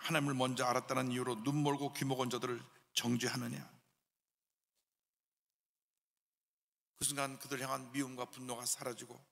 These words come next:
주님, 저들을 볼 때 주님의 마음으로, 주님의 마음을 제 안에 부어주셔서 눈물 흘리게 됐습니다.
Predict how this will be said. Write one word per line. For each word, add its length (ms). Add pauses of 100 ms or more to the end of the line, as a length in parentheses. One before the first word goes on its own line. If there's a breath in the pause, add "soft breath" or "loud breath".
(960)
주님, 440 (200)
저들을 340
볼 180
때 120
주님의 240
마음으로, 460 (340 loud breath)
주님의 280
마음을 320
제 100
안에 200
부어주셔서 500 (120)
눈물 260
흘리게 160
됐습니다. 480